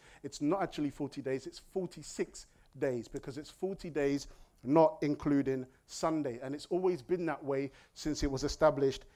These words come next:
in the fourth century. It is a period of self-denial, it is a period of moderation and something that is traditionally observed by Catholics and some Protestant denominations and some believers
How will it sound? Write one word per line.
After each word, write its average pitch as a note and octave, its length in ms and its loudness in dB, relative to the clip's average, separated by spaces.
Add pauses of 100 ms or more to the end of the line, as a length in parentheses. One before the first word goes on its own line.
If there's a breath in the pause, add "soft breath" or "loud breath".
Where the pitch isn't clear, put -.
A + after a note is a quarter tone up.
(180 soft breath)
in C#3 160 0
the C#3 100 2
fourth B2+ 460 -2 (360 soft breath)
century. C3+ 600 2 (580 soft breath)
It F3+ 100 6
is F3 120 4
a E3 60 2
period A3+ 500 0
of F3+ 320 2
self-denial, F3+ 1000 4 (360 soft breath)
it E3 140 4
is D3+ 120 2
a D3+ 60 0
period F#3 320 4
of C3+ 120 0
moderation D#3+ 680 2
and D3+ 160 -4
something A3 480 -4
that - 160 0
is - 80 -8
traditionally F#3 840 -2 (300 loud breath)
observed D#3+ 580 6
by C3+ 160 4
Catholics G3 600 0
and C3 100 -6
some E3+ 300 -4 (320 soft breath)
Protestant F3 500 2
denominations D3+ 880 4 (380 loud breath)
and D3+ 320 6
some D3 260 6
believers C3+ 680 4